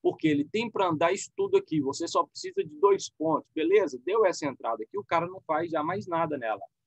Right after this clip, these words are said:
tá? Já ma-, não faz mais nada, mesmo sabendo que, que ele pode colocar aqui, tá? Pode colocar aqui.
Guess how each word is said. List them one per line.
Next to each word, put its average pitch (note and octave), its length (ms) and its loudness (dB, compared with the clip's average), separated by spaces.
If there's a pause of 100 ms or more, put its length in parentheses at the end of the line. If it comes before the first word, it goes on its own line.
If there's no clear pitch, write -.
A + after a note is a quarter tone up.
(280)
tá? C3 260 0 (300)
Já C#3 220 0
ma-, F3 200 -4
não B2 200 -16
faz F3 240 2
mais F#3 200 0
nada, A#2+ 280 0
mesmo G#3 360 4
sabendo E3 520 -2
que, F#4 280 -10 (1200)
que - 80 -4
ele C3+ 120 -2
pode C#3 260 2
colocar C3+ 360 0
aqui, G#2+ 360 -8 (420)
tá? G#2 320 -12
Pode A2 200 -8
colocar A2+ 340 -6
aqui. - 240 -16